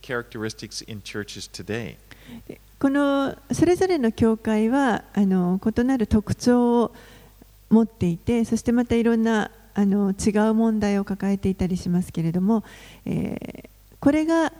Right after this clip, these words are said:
Speaker 2: 今、今日私たちがこれを読むときに、今の私たちにも、あの、適用しながら読んでいくことができる。ここから学ぶことが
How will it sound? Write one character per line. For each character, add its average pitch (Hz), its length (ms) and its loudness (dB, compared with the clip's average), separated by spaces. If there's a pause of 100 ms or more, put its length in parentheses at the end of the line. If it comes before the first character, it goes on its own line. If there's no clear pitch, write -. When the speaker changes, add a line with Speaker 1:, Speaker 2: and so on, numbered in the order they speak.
(260)
Speaker 2:
今、 285 240 2
今 349 200 0
日 359 260 -2
私 208 260 -2
た 226 100 -6
ち 220 120 -4
が 247 140 -2
こ 220 120 0
れ 220 100 2
を 214 40 2
読 233 180 2
む 247 140 0
と 151 140 -2
き 165 140 -4
に、 208 280 2 (300)
今 370 260 0
の 302 100 2
私 226 300 0
た 247 140 -2
ち 208 160 -2
に 247 120 2
も、 285 340 2 (280)
あ 190 100 0
の、 175 500 0 (180)
適 247 240 -2
用 285 160 2
し 294 120 -6
な 320 160 -2
が 339 120 -2
ら 220 160 2
読 185 180 0
ん 170 60 -4
で 165 80 -2
い - 20 -4
く - 40 -20
こ 170 100 0
と 160 100 -4
が 156 100 -4
で 160 120 -4
き - 120 -8
る。 - 120 -10
こ - 120 -6
こ 214 140 -6
か 269 100 -4
ら 285 80 0
学 247 260 2
ぶ 285 100 -6
こ 269 100 -6
と 311 140 -4
が 233 180 -4